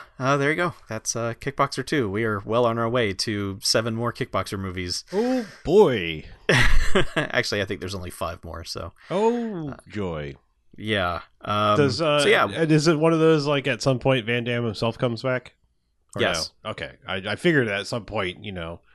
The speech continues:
Speaker 2: on a long enough timeline from anything he's refused to do a sequel to.
Speaker 1: Yes, he
Speaker 2: Yes.
Speaker 1: will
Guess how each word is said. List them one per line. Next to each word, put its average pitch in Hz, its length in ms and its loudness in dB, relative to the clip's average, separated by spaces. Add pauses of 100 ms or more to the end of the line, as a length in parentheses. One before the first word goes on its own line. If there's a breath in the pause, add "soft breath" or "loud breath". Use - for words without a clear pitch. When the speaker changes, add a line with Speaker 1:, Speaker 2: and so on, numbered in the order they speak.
(140)
Speaker 2:
on 143 120 0
a 151 40 4
long 165 220 8
enough 151 180 10
timeline 120 580 2
from 110 200 -8
anything 104 680 -4
he's 107 220 -6
refused 98 380 -10
to 107 60 -6
do 104 120 -2
a - 40 -4
sequel 110 320 -8
to. 85 280 -14 (720 soft breath)
Speaker 1:
Yes, - 260 -2
he 117 140 -6
Speaker 2:
Yes. 107 100 -4
Speaker 1:
will 98 240 -6